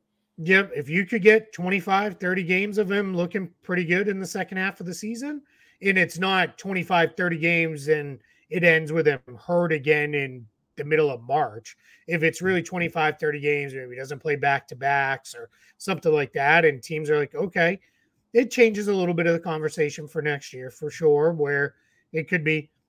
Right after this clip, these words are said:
a big expiring contract, and maybe you can get something out of him, and then maybe a team that feels like they're in position to take him on may-, makes a run at him there, and that could be a way for the Nets to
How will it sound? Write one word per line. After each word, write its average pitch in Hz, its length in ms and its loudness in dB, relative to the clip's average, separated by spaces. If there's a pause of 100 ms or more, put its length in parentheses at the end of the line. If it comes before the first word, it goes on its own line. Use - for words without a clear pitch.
(140)
a 185 120 2
big 156 300 6
expiring 214 500 -2
contract, 240 600 -2
and 160 100 -6
maybe 147 220 0
you 175 100 -2
can 180 160 -8
get 190 180 0
something 180 320 -8
out 254 220 -2
of 160 80 -2
him, 147 240 -4 (420)
and 185 120 -4
then 190 120 4
maybe 156 280 6
a 156 60 -2
team 151 280 -4
that 147 300 -2 (140)
feels 123 260 -12
like 139 180 -10
they're 139 140 -4
in 135 60 -8
position 147 440 -2
to 151 60 -4
take 151 260 2
him 143 140 -4
on 254 320 -2 (380)
may-, 165 200 6
makes 151 320 0
a 160 40 0
run 156 280 0
at 135 220 0
him 123 200 -12
there, 151 420 0
and 143 280 -4 (240)
that 127 260 -10 (120)
could 151 100 -10
be 147 80 0
a 143 80 6
way 143 180 4
for 151 140 -2
the 147 100 4
Nets 139 360 -2
to 160 260 2